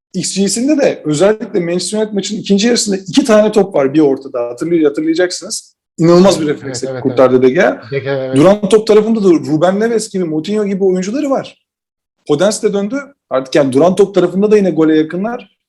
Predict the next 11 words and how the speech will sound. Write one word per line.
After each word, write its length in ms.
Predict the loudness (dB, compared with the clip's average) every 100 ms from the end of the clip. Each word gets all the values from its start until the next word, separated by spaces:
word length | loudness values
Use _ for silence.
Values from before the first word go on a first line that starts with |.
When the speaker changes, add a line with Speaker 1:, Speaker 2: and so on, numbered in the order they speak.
| _ _
Speaker 1:
Ben 220 | 2 4 4
gol 160 | 6
atmaya 380 | 4 4 2 4
da 120 | 4
başlayacaklarına 540 | 4 2 0 -2 0 0
eminim. 200 | 0 0
Yani 180 | -2
defans 320 | -2 0 0 0
konusunda 300 | -6 -4 -2
çok 180 | 2
haklısın. 640 | 2 0 -8 -10 -8 -8